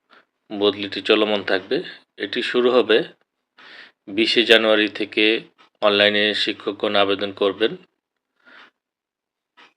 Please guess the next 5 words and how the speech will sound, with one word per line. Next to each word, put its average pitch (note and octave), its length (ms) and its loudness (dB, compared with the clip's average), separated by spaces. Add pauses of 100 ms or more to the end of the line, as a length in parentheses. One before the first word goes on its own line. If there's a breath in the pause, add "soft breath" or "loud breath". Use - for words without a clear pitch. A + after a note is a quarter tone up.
(160)
এ G#2+ 100 6
আবেদনটি G#2+ 640 6
শিক্ষকগণ A2 540 -2 (360)
চালিয়ে G#2+ 340 8
যাবেন G2+ 320 4